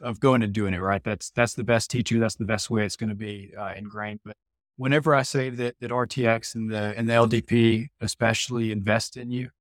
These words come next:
um, those are the ways that, that it does it. So when you go to session A or B or C, uh, or when you go to your specialized functional, so for ops and supply chain, we'll have our own,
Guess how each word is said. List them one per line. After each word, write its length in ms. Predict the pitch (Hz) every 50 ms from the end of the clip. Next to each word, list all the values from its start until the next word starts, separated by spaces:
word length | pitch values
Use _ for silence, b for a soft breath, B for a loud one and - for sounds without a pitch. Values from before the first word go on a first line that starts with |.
| _ _ _ _ _ _ -
um, 260 | 120 117 113 113 123 160
those 340 | 135 127 135 135 139 127 139
are 60 | 127
the 100 | 123 120
ways 320 | 117 117 113 113 110 -
that, 160 | - 110 104 - -
that 160 | - 113 107
it 80 | 104 85
does 280 | 107 107 110 110 -
it. 140 | 92 - -
So 160 | - - 110
when 200 | 104 113 117 117
you 100 | 117 113
go 160 | 110 117 117 120
to 80 | 120
session 420 | - - 117 113 - - 120 110 110
A 240 | 110 107 110 110
or 120 | 107 104 101
B 260 | 101 110 110 110 107
or 80 | 101 90
C, 420 | - - 117 110 107 104 107 - _ _ _ _ _ _ _ _
uh, 180 | 107 104 104 104
or 280 | 110 123 123 123 123 117
when 140 | 120 113
you 100 | 113 117
go 140 | 113 117 113
to 160 | 110 - 120
your 360 | 120 117 113 113 110 107 101 - _ _ _ -
specialized 640 | - - - 131 123 - - 127 113 107 104 - -
functional, 500 | - 131 135 - - - 113 107 107 107
so 180 | - - 113 104
for 200 | - - 107 107
ops 200 | 107 110 - -
and 60 | -
supply 320 | - - - - 117 117
chain, 260 | 107 - 117 110 104 104
we'll 120 | 110 110
have 140 | 110 110 107
our 180 | 107 107 104
own, 540 | - 117 120 120 117 113 110 104 104 101 -